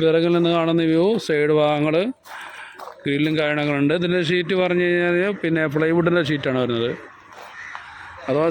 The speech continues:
സൈഡ് ഭാഗം തകിടാണ്, സെൻട്രൽ ഷീറ്റാണ്. ഇതിൻ്റെ പേപ്പർ ഭാഗങ്ങളൊക്കെ ക്ലിയർ ആണ്. അതുപോലെ തന്നെ പിറകുവശത്തെ ടയറും കാര്യങ്ങളും അതും വലിയ വിഷയങ്ങളും കാര്യങ്ങളൊന്നുമില്ല. രണ്ടായിരത്തി പതിമൂന്ന് മോഡൽ ആൽഫ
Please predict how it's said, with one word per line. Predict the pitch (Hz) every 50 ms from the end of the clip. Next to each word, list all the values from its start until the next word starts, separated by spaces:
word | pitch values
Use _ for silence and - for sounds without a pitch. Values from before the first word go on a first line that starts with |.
| 160
സൈഡ് | - 170 170 185 196 196
ഭാഗം | 202 202 208 208 180 190
തകിടാണ്, | 185 180 185 180 185 180 175 185 202 240 294 240 - -
സെൻട്രൽ | 156 151 156 170 180 185 185 185 160 170
ഷീറ്റാണ്. | 180 175 147 139 170 160 165 180 220 247 - - - - - - - - - 170
ഇതിൻ്റെ | 135 139 143 151 156 143 147
പേപ്പർ | 143 143 143 147 165 165 160 160
ഭാഗങ്ങളൊക്കെ | 160 160 160 160 156 156 147 151 143
ക്ലിയർ | 151 143 143 139 139 135 135
ആണ്. | 139 165 185 165
അതുപോലെ | 143 139 135 135 143
തന്നെ | 143 143 135 143
പിറകുവശത്തെ | 139 139 143 143 143 139 - - 143 139
ടയറും | 147 139 139 139 147 147 147 139
കാര്യങ്ങളും | 135 135 139 139 143 151 156 165 - 143
അതും | 135 139 139 135
വലിയ | 131 131 139 139 139
വിഷയങ്ങളും | 135 - - 139 139 139 139 143 143 143
കാര്യങ്ങളൊന്നുമില്ല. | 139 143 135 143 143 143 143 147 139 139 147 180 254 269 254 - - - - - - - - - - - - - - - - - - - - -
രണ്ടായിരത്തി | 127 135 139 143 143 147 147 147 139 - - 170 185 226 262 - - - - - - - - 311 320 330 370 381 - - - 403 403 - 381 370 359 349 330 320 320 - - _ _ _ _ _ _ _ _ - 156
പതിമൂന്ന് | 147 147 156 160 165 170 175 185 185 180 175
മോഡൽ | 165 165 160 165 160 156 143 143 143
ആൽഫ | 151 147 127 - -